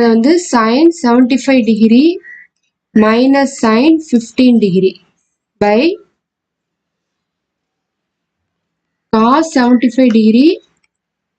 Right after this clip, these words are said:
plus cos ஃபிஃப்டீன் டிகிரி. So, இது நமக்கு எப்படி இருக்குன்னு பாத்தீங்கன்னா,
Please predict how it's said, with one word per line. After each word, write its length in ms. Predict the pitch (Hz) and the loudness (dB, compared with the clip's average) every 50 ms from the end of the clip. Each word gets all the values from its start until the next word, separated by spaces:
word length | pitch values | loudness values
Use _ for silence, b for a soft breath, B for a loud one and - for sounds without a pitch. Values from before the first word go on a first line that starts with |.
| _ _ _ - | _ _ _ -2
plus 200 | 226 233 226 226 - - | -2 0 -2 -2 -4 -6
cos 360 | - 240 233 233 262 302 311 311 - | -2 -2 0 0 0 -2 -4 -4 -4
ஃபிஃப்டீன் 500 | - 254 240 - - 262 247 233 226 196 | -4 -4 -4 -2 -2 0 0 2 2 0
டிகிரி. 280 | 202 185 190 185 185 175 - B B B B B B B B _ _ _ _ _ _ _ _ _ _ _ _ _ _ _ _ _ _ _ _ _ _ _ _ _ _ _ _ _ _ _ _ _ _ _ _ _ _ _ _ _ _ _ _ _ _ - | 0 -2 0 -2 -2 -2 -6 B B B B B B B B _ _ _ _ _ _ _ _ _ _ _ _ _ _ _ _ _ _ _ _ _ _ _ _ _ _ _ _ _ _ _ _ _ _ _ _ _ _ _ _ _ _ _ _ _ _ -2
So, 60 | 254 | -2
இது 160 | 254 254 240 | 0 0 0
நமக்கு 280 | 247 247 240 247 233 240 | 0 0 0 0 0 0
எப்படி 200 | 233 226 247 311 | 0 0 2 0
இருக்குன்னு 320 | 311 302 285 277 262 240 | 0 0 0 -2 -2 -2
பாத்தீங்கன்னா, 420 | 233 233 233 226 220 214 214 220 | -4 -2 0 0 2 2 2 0